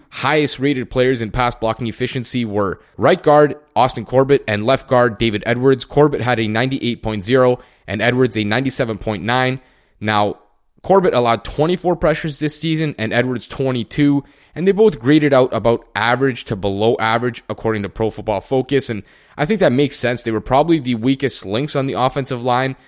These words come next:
at least among the starting linemen. You know, the guard spots were not really heavily invested into by the Rams. They did trade a day three pick for Austin Corbett after a failed stint with the Cleveland Browns, and David Edwards himself was a day three pick for the Los Angeles Rams. So,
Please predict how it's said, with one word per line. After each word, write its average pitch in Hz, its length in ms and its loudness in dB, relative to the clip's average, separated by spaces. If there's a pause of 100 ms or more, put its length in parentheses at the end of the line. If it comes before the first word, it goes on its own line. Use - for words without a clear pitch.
(180)
at 110 160 -2
least 135 240 2
among 117 300 0
the 98 80 -6
starting 110 600 -2
linemen. 127 500 -2 (400)
You 104 80 -6
know, 110 100 0
the 107 120 0
guard 120 380 2
spots 131 340 0
were 110 80 -4
not 117 200 -2
really 120 440 -2
heavily 131 480 0
invested 113 460 -2
into 127 340 -4
by 127 140 2
the 127 100 -2
Rams. 131 400 -2
They 104 160 -4
did 127 240 0
trade 117 240 0
a 104 100 -2
day 113 220 -2
three 123 180 -6
pick 120 240 -6
for 107 100 -6
Austin 110 300 -4
Corbett 117 400 -2
after 113 260 -2
a 104 60 -2
failed 131 360 -2
stint - 280 -6
with 107 140 -12
the 117 80 -10
Cleveland 110 460 -6
Browns, 131 380 0 (360)
and 107 120 -4
David 135 300 0
Edwards 135 340 0
himself 160 440 0
was 113 180 -2
a 104 80 -2
day 123 220 -2
three 123 220 -6
pick 127 200 -4
for 117 120 -4
the 104 80 -8
Los 107 280 -2
Angeles 107 380 -6
Rams. 151 280 -2
So, 98 280 -2